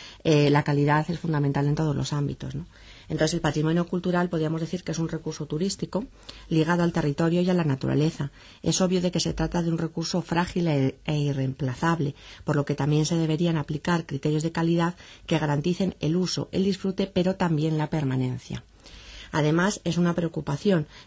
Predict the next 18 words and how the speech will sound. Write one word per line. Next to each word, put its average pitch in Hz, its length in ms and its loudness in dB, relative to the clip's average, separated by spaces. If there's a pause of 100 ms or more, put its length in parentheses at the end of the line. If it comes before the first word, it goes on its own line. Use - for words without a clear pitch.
ya 160 120 -2
que 175 100 -4
si 165 120 -4
nos 147 120 0
fijamos 165 420 -2
en 185 60 2
la 170 100 0
Carta 175 240 -4
Internacional 165 600 0
to-, 147 180 -6
sobre 139 240 -2
Turismo 156 360 2
Cultural 165 460 0
del 143 120 0
año 156 160 2
noventa 151 340 0
y 147 60 2
nueve, 160 320 2